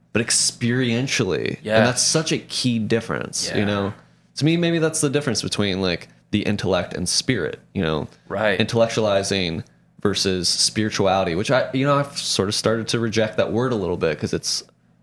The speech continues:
Speaker 1: becoming such a connotated word in
Speaker 2: Yeah.
Speaker 1: society now.
Speaker 2: Yeah.
Speaker 1: Um, and it's starting to lose its meaning, you know?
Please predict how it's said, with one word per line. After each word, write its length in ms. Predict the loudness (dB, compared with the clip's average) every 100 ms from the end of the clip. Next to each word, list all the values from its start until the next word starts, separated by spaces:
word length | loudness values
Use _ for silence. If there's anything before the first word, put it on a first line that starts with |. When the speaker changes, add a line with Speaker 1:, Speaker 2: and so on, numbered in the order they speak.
| -4
Speaker 1:
becoming 420 | -2 -2 -2 -2
such 180 | -2 -2
a 60 |
connotated 560 | -2 -2 -2 -2 -2 -2
word 340 | 0 0 0
in 120 | -2 -2
Speaker 2:
Yeah. 160 | -2
Speaker 1:
society 480 | 0 0 2 2 0
now. 360 | 0 0 0 -2
Speaker 2:
Yeah. 300 | -4 -6 -8 -10
Speaker 1:
Um, 380 | -4 -2 -2 -2
and 100 | -2
it's 360 | 0 0 0 -2 -6
starting 340 | -8 0 0 0
to 60 |
lose 240 | -2 -2 -2
its 140 | -2
meaning, 440 | 0 0 0 -4 -8 -16 _ _ _
you 120 | -2 0
know? 280 | 0 -2